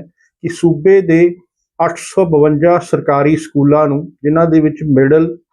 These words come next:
ਹਾਈ ਅਤੇ ਸੀਨੀਅਰ ਸੈਕੰਡਰੀ ਸਕੂਲ ਸ਼ਾਮਲ ਹਨ, ਤੇਈ ਜ਼ਿਲ੍ਹਿਆਂ ਦੇ ਵਿੱਚ ਇਹਨਾਂ ਅੱਠ ਸੌ ਬਵੰਜਾ ਸਕੂਲਾਂ ਨੂੰ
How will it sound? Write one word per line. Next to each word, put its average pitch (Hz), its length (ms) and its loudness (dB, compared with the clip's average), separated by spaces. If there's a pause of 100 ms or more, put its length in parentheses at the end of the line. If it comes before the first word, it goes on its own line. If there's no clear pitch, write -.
(120)
ਹਾਈ 147 360 0
ਅਤੇ 160 160 -4
ਸੀਨੀਅਰ 175 340 0
ਸੈਕੰਡਰੀ 151 400 0
ਸਕੂਲ 139 320 -2
ਸ਼ਾਮਲ 135 340 0
ਹਨ, 131 200 -4 (640)
ਤੇਈ 190 360 0
ਜ਼ਿਲ੍ਹਿਆਂ 180 320 2
ਦੇ 170 140 2
ਵਿੱਚ 139 460 0 (400)
ਇਹਨਾਂ 170 300 -2
ਅੱਠ 160 100 -4
ਸੌ - 180 -2
ਬਵੰਜਾ 147 460 2
ਸਕੂਲਾਂ 147 480 0
ਨੂੰ 139 260 -2